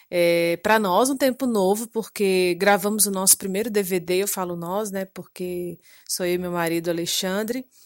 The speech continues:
e o nosso ministério desde sempre está, né, unido, é, desde os inícios, onde nós cantávamos na missa, nos grupos de orações, encontros,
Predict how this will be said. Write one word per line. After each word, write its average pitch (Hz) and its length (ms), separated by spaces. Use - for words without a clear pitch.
e 185 40
o 180 40
nosso 190 260
ministério 190 480
desde 208 300
sempre 202 340
está, 175 560
né, 190 500
unido, 202 800
é, 170 280
desde 220 400
os 202 120
inícios, 208 680
onde 190 240
nós 185 240
cantávamos 180 520
na 170 140
missa, 196 840
nos 170 480
grupos 185 320
de 180 80
orações, 202 840
encontros, 208 1040